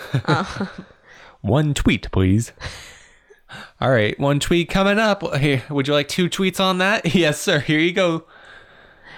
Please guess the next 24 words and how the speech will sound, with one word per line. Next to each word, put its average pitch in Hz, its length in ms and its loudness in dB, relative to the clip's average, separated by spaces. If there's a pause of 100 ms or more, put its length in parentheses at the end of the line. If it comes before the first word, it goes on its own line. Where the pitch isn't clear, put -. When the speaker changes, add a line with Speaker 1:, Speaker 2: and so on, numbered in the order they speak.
Speaker 2:
Anyway, 262 300 2
<laughs> - 20 2
ha, 277 160 2
ha, 277 160 2
ha, 269 180 0
for 254 140 0
more 247 180 2
funny 233 320 0
content, 214 540 0
Speaker 1:
<laughs> - 400 0
Speaker 2:
follow 285 400 4
us - 300 2
on 285 180 0
Twitter. 254 440 2 (400)
Um, 208 240 0
please, 240 500 -2 (120)
uh, 180 500 2
give 202 200 -2
us 233 120 -2
suggestions 214 800 -2
for 165 380 -2 (100)
people, 233 400 -4
places, 214 580 -6
things, 190 680 -6